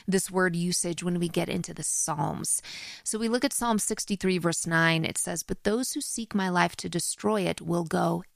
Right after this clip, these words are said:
into the depths of the earth." That's the Takti of the earth. Now that's death. Where do you go when you die? Into the depths of the earth. And we remember we talked about Sheol.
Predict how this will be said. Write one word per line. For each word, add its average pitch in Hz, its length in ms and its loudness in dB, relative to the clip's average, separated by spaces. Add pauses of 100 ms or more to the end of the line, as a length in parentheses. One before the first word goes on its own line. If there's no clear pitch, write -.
into 220 300 -2
the 226 160 -2 (100)
depths - 640 -4 (100)
of 170 140 -4
the 165 220 -6
earth." - 340 -8 (400)
That's - 160 -4
the - 120 -14 (100)
Takti - 760 -6 (220)
of 160 160 -4
the - 160 -8
earth. - 280 -12 (400)
Now 202 80 0
that's 339 320 0 (140)
death. - 400 4
Where 175 180 2
do 185 80 0
you 208 120 -2
go 185 180 2
when 185 160 2
you 214 100 2
die? 262 540 4 (300)
Into 160 240 -4
the 190 100 0
depths - 580 -2
of 175 140 0
the 214 180 -4
earth. 226 220 2
And 180 140 0
we 190 80 2
remember 196 440 2
we 208 120 4
talked - 240 -2
about 247 160 4
Sheol. 233 560 0